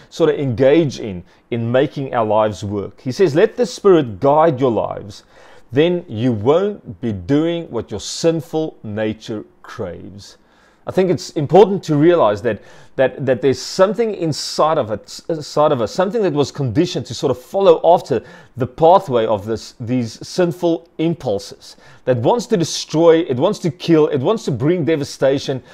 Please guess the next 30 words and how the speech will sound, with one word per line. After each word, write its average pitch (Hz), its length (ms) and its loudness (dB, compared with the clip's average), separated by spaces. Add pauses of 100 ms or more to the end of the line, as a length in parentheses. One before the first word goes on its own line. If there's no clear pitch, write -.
(280)
and 147 140 -2
the 170 140 2
end 254 140 0
result 180 400 2
of 131 100 -2
that 131 220 0
is 139 200 -4 (200)
always 156 760 2
ugly. 110 400 -12 (840)
But 131 100 -6
there's 143 200 2
a - 20 -4
part 220 240 2
of 226 80 2
what 156 400 0
God 156 320 2
brings 160 360 0
to 117 180 -4
our 101 40 -4
life, 101 300 -10
and 101 100 -12 (240)
it's 147 220 0
that - 220 0
part 208 240 4
that 147 120 2
was 117 400 0
sort 170 160 0
of 175 80 -6
initiated 143 720 0
when 123 380 -6